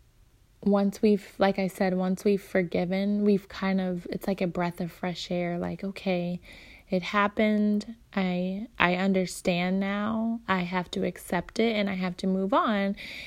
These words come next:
And that's really the only way that we can ever really get happiness, is if we move on and we let go.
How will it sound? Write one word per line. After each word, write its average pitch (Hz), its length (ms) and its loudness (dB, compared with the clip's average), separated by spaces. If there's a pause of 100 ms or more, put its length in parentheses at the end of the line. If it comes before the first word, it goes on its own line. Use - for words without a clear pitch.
(160)
And 220 560 2
that's 330 220 6
really 262 280 8
the 214 180 2
only 208 300 2
way 196 340 4
that 180 220 -2
we 190 120 4
can 190 220 0
ever 180 240 2
really 170 320 2
get 165 300 0 (720)
happiness, 165 800 0
is 175 140 -2
if 170 200 -2
we 165 100 4
move 170 320 2
on 165 360 -4
and 175 180 -4
we 175 140 2
let 170 300 0
go. 175 360 -2